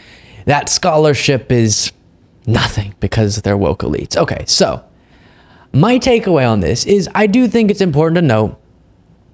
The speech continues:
that the ranking system, the methodology, had to take into consideration the time in which presidents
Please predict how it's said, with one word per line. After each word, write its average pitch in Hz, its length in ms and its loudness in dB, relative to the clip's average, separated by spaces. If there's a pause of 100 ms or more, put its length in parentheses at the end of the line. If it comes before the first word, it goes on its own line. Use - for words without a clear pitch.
(420)
that 123 600 0 (460)
the 123 600 2 (420)
ranking 160 580 2
system, 117 640 0
the 117 100 0
methodology, 135 800 2
had 147 280 0
to 127 60 0
take 123 200 0
into 110 160 0
consideration 104 800 -2 (420)
the 110 240 0
time 120 520 2
in 113 100 2
which 107 200 -2
presidents 104 560 -2